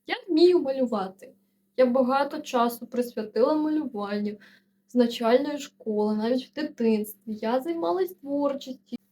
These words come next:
Я творила, творила все своє життя,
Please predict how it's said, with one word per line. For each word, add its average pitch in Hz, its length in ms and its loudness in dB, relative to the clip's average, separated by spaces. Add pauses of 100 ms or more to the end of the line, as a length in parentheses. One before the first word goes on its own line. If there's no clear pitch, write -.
(120)
Я 349 160 4
творила, 233 920 0 (240)
творила 240 500 4
все 311 280 -2
своє 311 280 -2
життя, 226 560 -4